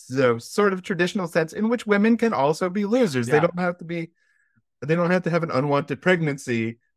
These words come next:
Speaker 1: from, you know, uh, somebody that they work with for it to be like, "Oh, then I have to go see my sister and she's going to, like,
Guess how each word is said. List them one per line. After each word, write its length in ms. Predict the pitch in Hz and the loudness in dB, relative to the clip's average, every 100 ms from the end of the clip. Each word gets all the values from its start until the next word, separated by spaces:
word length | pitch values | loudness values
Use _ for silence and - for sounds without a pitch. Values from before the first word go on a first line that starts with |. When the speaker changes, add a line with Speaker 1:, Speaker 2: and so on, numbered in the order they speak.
| _ - | _ 0
Speaker 1:
from, 240 | 120 120 | 2 2
you 80 | 120 | 2
know, 340 | 113 110 107 - | 2 2 -2 -8
uh, 220 | 110 110 110 | -2 -2 0
somebody 380 | - 135 139 123 | -2 0 0 0
that 180 | 127 | -2
they 100 | 127 | -2
work 280 | 131 180 180 | 0 -2 0
with 240 | 127 120 - | -2 -4 -2
for 160 | 120 | -4
it 140 | 120 117 | -2 -6
to 40 | |
be 200 | 110 127 | -6 0
like, 360 | 117 113 110 _ _ _ _ _ _ _ _ _ | 2 0 -2 _ _ _ _ _ _ _ _ _
"Oh, 340 | 127 135 131 120 | 4 6 6 6
then 160 | 123 | 4
I 120 | 127 131 | 4 2
have 180 | 135 - | 0 -4
to 60 | |
go 140 | 131 127 | -10 -8
see 180 | 139 | -4
my 160 | 131 123 | 0 0
sister 400 | 113 139 135 113 | 0 -4 -2 -2
and 160 | 110 110 | -2 -4
she's 200 | 113 113 | -6 0
going 360 | 117 117 117 | 2 2 0
to, 100 | 113 | -2
like, 380 | 104 107 104 | -2 -2 -4